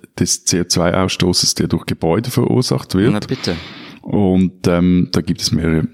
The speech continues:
Speaker 1: Bestrebungen, das zu ändern. Im Kanton Zürich zum Beispiel versucht ein Architekt mit einer Einzelinitiative, Öl- und Gasheizungen aus den Kellern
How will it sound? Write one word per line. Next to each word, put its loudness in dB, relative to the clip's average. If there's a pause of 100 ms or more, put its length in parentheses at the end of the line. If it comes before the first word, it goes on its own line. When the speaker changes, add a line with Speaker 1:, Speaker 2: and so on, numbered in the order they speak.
(160)
Speaker 1:
Bestrebungen, 2
das -2
zu 0
ändern. 2
Im -2
Kanton -2
Zürich -2
zum -2
Beispiel -2
versucht -2
ein 2
Architekt -2
mit 2
einer 0
Einzelinitiative, 0 (500)
Öl- 4
und -2
Gasheizungen -2
aus 0
den -2
Kellern 0